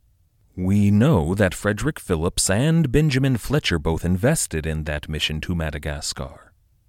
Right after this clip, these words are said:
a mission that would establish a pirate haven and kick off the golden age of piracy. We know far more than anyone at the time suspected. What we can't be sure about is exactly how Phillips funded this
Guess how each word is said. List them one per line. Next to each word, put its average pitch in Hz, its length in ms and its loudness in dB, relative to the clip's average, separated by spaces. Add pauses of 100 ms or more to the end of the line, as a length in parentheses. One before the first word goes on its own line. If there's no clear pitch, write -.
(320)
a 98 80 0
mission 98 380 2
that 104 120 -2
would 92 140 -2
establish 85 540 -2
a 80 80 -4
pirate 82 360 -4
haven 110 360 0
and 90 280 -2
kick - 300 0
off 107 340 2
the 101 100 -2
golden 98 340 2
age 92 180 0
of 85 100 -8
piracy. 87 540 -2
We 117 320 2
know 175 500 2 (600)
far 127 400 2
more 120 260 2
than 95 140 2
anyone 85 320 -2
at 78 80 -8
the - 80 -12
time 73 320 -8
suspected. - 680 -8 (960)
What 117 300 0
we 92 80 -4
can't - 460 -4
be 95 120 0
sure 90 320 0
about 82 320 0
is 90 120 -2
exactly 98 480 0
how 87 320 -2
Phillips - 500 -4
funded 95 600 -2
this - 440 -2